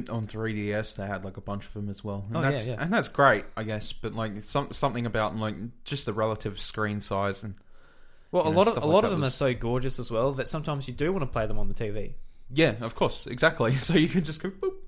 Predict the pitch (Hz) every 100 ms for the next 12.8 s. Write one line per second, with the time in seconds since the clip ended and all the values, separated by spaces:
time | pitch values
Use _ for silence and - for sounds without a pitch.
0 | - - - 156 - - - - - 131
1 | 127 139 135 131 123 139 151 104 113 123
2 | 113 117 113 110 107 120 131 120 113 104
3 | - - - - - 131 120 113 117 120
4 | 110 147 117 117 - - 131 139 110 110
5 | 110 104 117 107 101 - - - - -
6 | - 120 117 107 107 - 107 - - -
7 | - 147 139 - 139 147 165 151 117 127
8 | 131 135 135 139 123 123 117 120 139 123
9 | - 147 151 110 110 107 107 - - 165
10 | 277 214 170 165 160 127 143 139 110 113
11 | - - 190 190 - 170 156 120 131 120
12 | 120 104 113 110 117 127 123 110